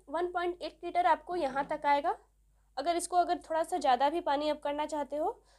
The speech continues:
तो आपका टू लीटर तक भी इसमें पानी आ सकता है, लेकिन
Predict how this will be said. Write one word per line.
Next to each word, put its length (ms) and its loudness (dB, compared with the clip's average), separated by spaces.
तो 60 2
आपका 240 2
टू 220 -2
लीटर 340 2
तक 100 -2
भी 140 -6
इसमें 200 -6
पानी 340 -2
आ 60 4
सकता 320 -6
है, 120 4
लेकिन 280 -2